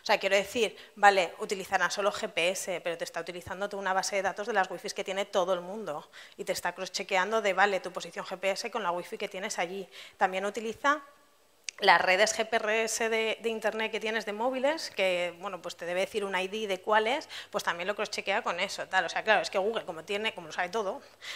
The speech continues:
pues entonces, luego realmente, aunque no sea G P S, le mete otras capas que hace que la posición sea tan buena, porque es que, ¿sabes? Con un móvil normal, el receptor que tiene,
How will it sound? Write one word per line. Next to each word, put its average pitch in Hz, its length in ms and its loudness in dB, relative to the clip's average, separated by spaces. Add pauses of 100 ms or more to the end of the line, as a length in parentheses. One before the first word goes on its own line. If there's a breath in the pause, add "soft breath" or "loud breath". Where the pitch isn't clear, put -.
(200 loud breath)
pues 208 160 0
entonces, 208 480 2 (220)
luego 226 280 8
realmente, 247 600 8
aunque 254 280 6
no 202 120 2
sea 247 200 8
G - 160 2
P 254 180 4
S, 254 180 0
le 208 100 0
mete 202 320 2
otras 233 480 6
capas 262 800 6 (480 loud breath)
que 208 160 8
hace 202 320 8
que 247 100 4
la 208 140 8
posición 190 360 -2
sea 226 220 6
tan 180 180 4
buena, 233 300 8
porque 180 200 -4
es - 60 -6
que, 208 160 0 (520 loud breath)
¿sabes? 254 260 6
Con 208 180 0
un 240 120 -2
móvil 285 360 2
normal, 233 640 6
el 196 100 0
receptor 214 600 -2
que 277 120 -2
tiene, 254 440 -2